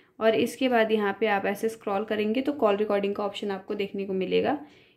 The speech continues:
यहाँ पे आप क्लिक कर लेंगे और रिकॉर्ड स्पेसिफिक नंबर पे अगर आप क्लिक करते हैं तो यहाँ पे आप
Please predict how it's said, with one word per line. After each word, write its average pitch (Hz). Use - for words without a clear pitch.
यहाँ 208
पे 226
आप 214
क्लिक 226
कर 220
लेंगे 226
और 214
रिकॉर्ड 226
स्पेसिफिक 247
नंबर 214
पे 233
अगर 214
आप 202
क्लिक 202
करते 196
हैं 214
तो 247
यहाँ 226
पे 233
आप 214